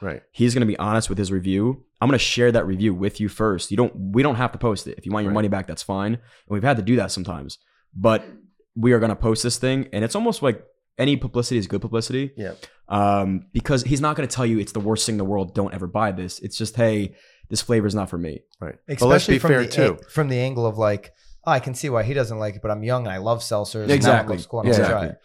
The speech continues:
Speaker 1: But
Speaker 2: Yeah.
Speaker 1: let's be fair. If we taste ten seltzers, ten,
Speaker 2: Yeah.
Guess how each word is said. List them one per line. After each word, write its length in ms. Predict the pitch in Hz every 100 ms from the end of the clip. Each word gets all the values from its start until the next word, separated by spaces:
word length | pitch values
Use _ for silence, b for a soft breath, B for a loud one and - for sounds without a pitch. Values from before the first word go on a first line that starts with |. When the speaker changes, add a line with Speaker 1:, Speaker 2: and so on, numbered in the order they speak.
| b
Speaker 1:
But 60 | 131
Speaker 2:
Yeah. 40 | 135
Speaker 1:
let's 100 | 143
be 100 | 127
fair. 300 | 143 113 -
If 180 | 98 -
we 160 | 120
taste 520 | 113 - 107 98 - -
ten 260 | - 123 120
seltzers, 680 | 120 117 104 - - - - _ _ _ _ _ _ _ _ -
ten, 360 | - 113 69 - _ _
Speaker 2:
Yeah. 160 | - 85